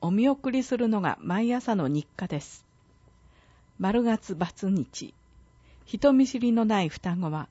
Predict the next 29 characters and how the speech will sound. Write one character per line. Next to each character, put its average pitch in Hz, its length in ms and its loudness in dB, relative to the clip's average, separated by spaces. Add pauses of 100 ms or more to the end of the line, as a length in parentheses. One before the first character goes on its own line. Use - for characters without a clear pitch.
(400)
病 208 300 4
院 202 160 4
で 196 100 2
も 180 180 2
お 196 60 4
兄 262 220 6
ち 277 100 -4
ゃ 180 60 2
ん 160 60 0
の 147 120 0
保 190 160 -2
育 214 240 -4
園 214 200 2
の 147 220 -4
送 165 260 -4
り 269 100 4
迎 262 280 0
え 190 100 0
の 151 140 -2
時 - 280 -8
も、 131 140 -8 (580)
近 226 240 4
所 175 140 4
で 165 80 0
遊 165 260 -2
ぶ 220 120 -4
時 214 260 -4
で 185 100 0
も、 139 160 -6